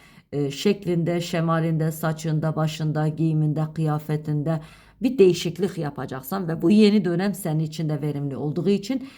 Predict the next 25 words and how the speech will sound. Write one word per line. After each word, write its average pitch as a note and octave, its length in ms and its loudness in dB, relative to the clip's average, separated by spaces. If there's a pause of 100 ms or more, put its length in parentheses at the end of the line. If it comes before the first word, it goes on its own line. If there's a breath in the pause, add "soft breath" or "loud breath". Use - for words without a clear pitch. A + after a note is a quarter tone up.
(320 loud breath)
həmən C4 440 2 (220)
tarzında D#3+ 520 0
dəyişiklik D3+ 500 -4
yapacaqsan. C#3+ 600 0
Bu F3 120 2
da E3 80 0
insanlarda D#3 920 -2 (280 loud breath)
şok - 240 -2
etkisi D3+ 440 -4
yaratacaq. B2 640 -4 (1600 loud breath)
Güzel G3+ 340 4
teklifler A3 440 -2
alacaksın, C#3+ 680 -2
iş - 160 -4
teklifleri. C#3 800 -6 (380 soft breath)
Değerlendirmek E3 720 0
için G3+ 240 -2
yola D#3 260 0
gireceksin. C#3 520 -6
Şimdi G3+ 300 -6
ben G3 140 -4
iş A3 200 -4
teklifleri G3 600 -2
dediğim F#3+ 380 -2
zaman F#3+ 380 0